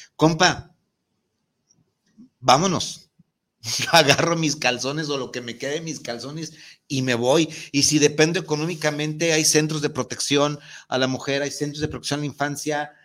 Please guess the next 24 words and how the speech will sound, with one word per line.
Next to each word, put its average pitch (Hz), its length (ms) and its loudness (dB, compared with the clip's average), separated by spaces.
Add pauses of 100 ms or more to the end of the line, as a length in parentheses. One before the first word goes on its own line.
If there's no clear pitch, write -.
(260)
ahorita, 156 640 2 (1000)
porque 151 300 6
déjame 214 360 4
decirte 151 520 0
una 139 200 -4
cosa. - 480 -4 (840)
Si - 280 -4
la 156 160 0
persona 175 420 -4
que 202 100 -6
ejerce 170 380 -8
la 160 120 -4
violencia 135 760 -8
vía 139 320 -4
los 117 220 -8
celos, 120 460 -4 (920)
significa 143 1040 -6 (880)
que 135 200 -2
ya 156 440 -2 (120)
su - 280 -6
cerebro 147 480 -4
emocional 131 880 -6
se 139 140 -8
des-, 123 380 -10